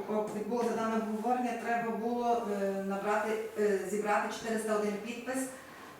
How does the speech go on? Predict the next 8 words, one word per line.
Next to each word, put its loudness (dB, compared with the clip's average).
Це 2
становило 2
двадцять 0
відсотків, -2
відсотків -4
всього 2
загального 0
населення, 2